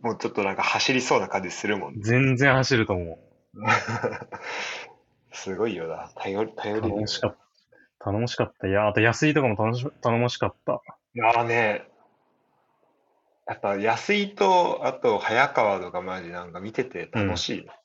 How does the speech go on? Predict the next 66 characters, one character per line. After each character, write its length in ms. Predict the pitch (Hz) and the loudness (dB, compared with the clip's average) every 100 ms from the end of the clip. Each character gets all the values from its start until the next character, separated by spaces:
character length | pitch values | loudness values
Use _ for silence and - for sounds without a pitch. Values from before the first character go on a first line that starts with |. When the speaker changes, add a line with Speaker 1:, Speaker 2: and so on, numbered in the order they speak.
| _ _ _ _ _ _ _ - | _ _ _ _ _ _ _ 0
Speaker 2:
全 320 | 117 139 139 | 4 4 4
然 320 | 139 143 139 | 4 2 2
ね、 220 | 131 135 - _ _ _ _ | 2 2 -2 _ _ _ _
や 120 | - 107 | -2 0
れ 140 | 107 | 0
て、 160 | - - | -2 -4
や 140 | 117 101 | -2 0
れ 120 | 101 | 0
る 160 | 98 | -2
わ。 120 | - - _ _ _ _ _ _ _ - | -4 -10 _ _ _ _ _ _ _ -4
Speaker 1:
な 80 | 135 | -2
ん 40 | |
か、 40 | - | 2
イ 140 | - | 6
ガ 140 | 233 | 8
ロ 80 | - | 8
と 340 | - 104 95 - | 6 2 0 -6
相 220 | - 131 | -4 4
撲、 320 | 147 156 143 - - | 6 6 4 -4 -4
あ、 40 | 120 | 2
イ 60 | |
ガ 80 | 123 | 6
ロ 80 | 123 | 6
じ 80 | 98 | 2
ゃ 40 | |
ね 100 | 90 | -2
え 20 | |
や。 180 | 85 80 - _ _ | -6 -8 -12 _ _
マ 140 | 127 202 | 4 8
レ 80 | |
ガ 100 | 170 | 6
と 80 | 131 | 4
ち 60 | - | 0
ょ 20 | |
っ 20 | |
と 40 | - | -6
相 240 | - 120 | -2 4
撲 140 | 151 156 | 4 4
取 120 | 156 | 2
ら 120 | 147 | 2
し 60 | - | 0
た 100 | 135 | -2
く 80 | |
な 80 | 95 | -2
っ 60 | - | -6
ち 120 | 92 | -10
ゃ 40 | |
う 40 | 82 | -8
わ。 160 | - - _ | -10 -16 _
早 240 | - - | -6 -2
く。 40 | 180 | 0
Speaker 2:
<laughs> 0 | |
い 0 | |
や、 880 | 120 - - 147 - 147 123 123 - - | 4 4 4 4 4 2 0 -2 -6 -8
Speaker 1:
未 260 | 113 120 120 | -2 4 6
来 140 | 110 | 4
的 20 | |
に。 80 | 104 | 2
Speaker 2:
そ 200 | - 120 | 2 2
う 40 | 98 | 2
だ 100 | 87 | -2
ね。 80 | 85 _ _ _ _ _ _ 113 | -6 _ _ _ _ _ _ -2
あ 460 | 92 90 87 82 80 _ _ _ _ | 2 2 0 -2 -8 _ _ _ _
あ。 120 | 95 104 | -6 -4
い 20 | |
や、 160 | - | -6